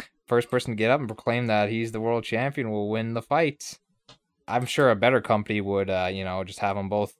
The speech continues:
have a last man standing match and have 'em both, "Oh, they didn't get reached the count of ten for a big title match? Nope, well, no contest. We'll gotta do this another time. I'm sorry. Nope, we're not allowed to do that.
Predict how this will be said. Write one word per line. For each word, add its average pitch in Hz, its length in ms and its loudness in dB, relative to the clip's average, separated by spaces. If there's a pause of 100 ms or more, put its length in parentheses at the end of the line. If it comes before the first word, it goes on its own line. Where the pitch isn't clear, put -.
(140)
have 101 160 -2
a 95 40 -4
last 98 260 -2
man 113 160 -6
standing 113 300 -2
match 92 240 -2
and 107 100 -2
have 98 100 -2
'em 95 100 -4
both, 104 300 2
"Oh, 143 220 6
they 135 160 2
didn't 135 120 2
get 135 140 4
reached 139 220 -2
the 135 180 0
count 135 220 2
of 117 60 -4
ten 147 180 2
for 135 120 2
a 120 40 6
big 127 200 0
title 135 220 2
match? 151 260 2
Nope, 139 260 10
well, 123 240 0
no 135 260 4
contest. 165 640 6
We'll 117 100 2
gotta 123 220 6
do 135 100 -2
this 143 160 -2
another 175 180 4
time. 190 380 2
I'm 143 100 0
sorry. 185 440 6
Nope, 147 280 4
we're 127 60 -8
not 139 160 4
allowed 156 220 8
to 170 60 -2
do 196 200 0
that. 165 280 2